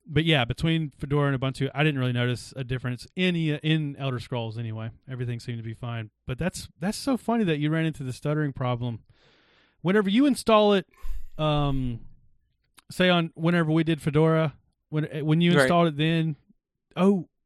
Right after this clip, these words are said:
Speaker 1: you, you were running into a different problem, but after you got it to ins-, did you ever install it?
Speaker 2: Yeah, I got it to install,
Speaker 1: And you
Speaker 2: yeah.
Speaker 1: didn't have the stuttering?
Speaker 2: No.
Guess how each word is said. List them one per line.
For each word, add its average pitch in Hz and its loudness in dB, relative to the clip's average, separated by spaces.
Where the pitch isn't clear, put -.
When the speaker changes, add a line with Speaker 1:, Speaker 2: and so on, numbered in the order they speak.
Speaker 1:
you, 208 0
you 196 2
were 220 4
running 185 6
into 160 2
a 147 6
different 147 0
problem, 160 2
but 127 -4
after 170 -2
you 151 -4
got 151 0
it 160 -4
to - -4
ins-, 131 -4
did 143 -4
you 165 0
ever 160 0
install 151 2
it? 214 0
Speaker 2:
Yeah, 202 8
I 139 -2
got 170 8
it 156 2
to 147 -4
install, 135 -4
Speaker 1:
And 151 4
you 147 6
Speaker 2:
yeah. 139 2
Speaker 1:
didn't 165 2
have 147 0
the 127 -2
stuttering? 113 -4
Speaker 2:
No. 135 2